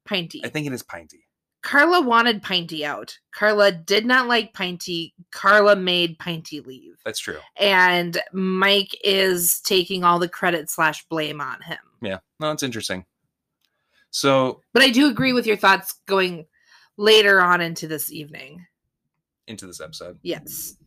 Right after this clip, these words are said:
Speaker 1: Which we watched this evening. So that's
Speaker 2: Yes.
Speaker 1: why I said this.
Speaker 2: This evening, this episode.
Speaker 1: <laughs> Same thing for us. Um, yeah. So yeah, interesting that no one's looking at Carla as the, the mastermind at this point.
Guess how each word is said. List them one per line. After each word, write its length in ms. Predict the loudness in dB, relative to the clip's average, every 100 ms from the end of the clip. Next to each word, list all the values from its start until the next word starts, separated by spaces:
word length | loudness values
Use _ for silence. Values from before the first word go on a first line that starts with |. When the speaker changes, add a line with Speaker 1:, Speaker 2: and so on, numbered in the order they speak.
| _
Speaker 1:
Which 180 | -8 -4
we 120 | -2
watched 260 | -2 -2 -6
this 180 | -12 -14
evening. 380 | -14 -14 -14 -16
So 140 | -12
that's 160 | -12 -10
Speaker 2:
Yes. 80 | -12
Speaker 1:
why 40 |
I 20 | -12
said 180 | -18 -20
this. 160 | -20 -14
Speaker 2:
This 180 | -8 -4
evening, 420 | -4 -4 -6 -6
this 160 | -8
episode. 580 | -10 -10 -8 -8 -8 -12 -8 -2 -2
Speaker 1:
<laughs> 260 | -2 -20 -8
Same 320 | -2 0 2
thing 260 | -2 -4 -12 _ _ _ _
for 200 | -4 -4
us. 300 | -4 -10 -16 -16 _ _ _ _ _
Um, 560 | 2 6 6 6 4 2
yeah. 540 | 2 6 6 4 -2 -8
So 180 | 0 4
yeah, 400 | 6 6 4 2
interesting 420 | -2 2 2 0 0
that 140 | 2
no 100 | 2
one's 220 | 2 0
looking 220 | -6 -6
at 120 | -6 -6
Carla 360 | -6 -6 -8 -12
as 440 | -10 -8 -10 -12
the, 420 | -8 -8 -8 -10 _ _ _
the 200 | -10 -10
mastermind 880 | -10 -10 -2 -2 -2 -8 -8 -8 -10
at 100 | -12
this 160 | -12 -16
point. 300 | -16 -18